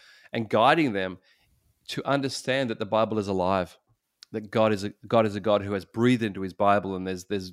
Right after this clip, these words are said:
there's amazing things there when you're sad or fearful or a new situation, and, and then they read something and it's real,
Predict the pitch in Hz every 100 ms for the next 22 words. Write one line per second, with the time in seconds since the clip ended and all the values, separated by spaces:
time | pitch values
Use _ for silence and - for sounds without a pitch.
0 | - 98 90 - - 101 107 120 123 110
1 | 101 95 107 107 98 104 101 98 98 98
2 | 92 _ _ - - - 117 117 113 101
3 | - 127 123 117 117 107 98 95 92 _
4 | _ _ 110 113 117 127 - 113 107 113
5 | 120 - 110 101 98 - - _ 110 110
6 | 107 101 117 135 - 110 101 107 101 101
7 | 95 - 107 117 156 131 95 -